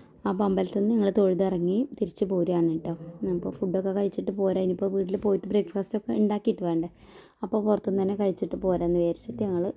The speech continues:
ഫുഡൊക്കെ കഴിച്ചിട്ടാണ് ട്ടോ തിരിച്ച് പോകുന്നത്. വീട്ടിലെത്തി പിന്നെ നമുക്ക് ഒരുപാട്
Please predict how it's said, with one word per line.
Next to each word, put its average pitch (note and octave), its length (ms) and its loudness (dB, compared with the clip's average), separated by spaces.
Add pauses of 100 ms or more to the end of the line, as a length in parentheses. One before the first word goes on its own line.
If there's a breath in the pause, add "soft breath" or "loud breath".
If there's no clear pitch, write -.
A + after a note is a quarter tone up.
ഫുഡൊക്കെ G3 380 -4
കഴിച്ചിട്ടാണ് E3+ 580 -2
ട്ടോ - 140 -6
തിരിച്ച് E3 320 -2
പോകുന്നത്. F3 380 0 (260)
വീട്ടിലെത്തി G3+ 380 0
പിന്നെ G#3 160 2
നമുക്ക് G3+ 200 -2
ഒരുപാട് G3+ 400 2